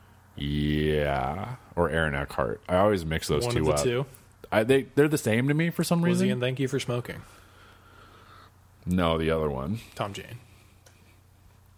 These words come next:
Speaker 1: The
Speaker 2: We did it.
Speaker 1: Punisher.
Speaker 2: Yeah.
Speaker 1: Yeah, Tom Jane.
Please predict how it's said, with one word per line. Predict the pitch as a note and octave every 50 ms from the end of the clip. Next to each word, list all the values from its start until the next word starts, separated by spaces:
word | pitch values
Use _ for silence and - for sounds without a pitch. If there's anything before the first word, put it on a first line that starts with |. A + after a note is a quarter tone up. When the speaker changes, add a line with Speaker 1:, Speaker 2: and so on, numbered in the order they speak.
| _ _ - - -
Speaker 1:
The | -
Speaker 2:
We |
did | C#3
it. | -
Speaker 1:
Punisher. | - - F#3+ E3 - - F2+ D#2 D#2 G2+ B2 C3+ - - - - -
Speaker 2:
Yeah. | A#3 D#3+ - - - - - -
Speaker 1:
Yeah, | - C3 B2 A2 F#2 C2 - - - - - - -
Tom | - - A2+ A2 -
Jane. | - E2+ D#2+ - F2+ G2+ F#3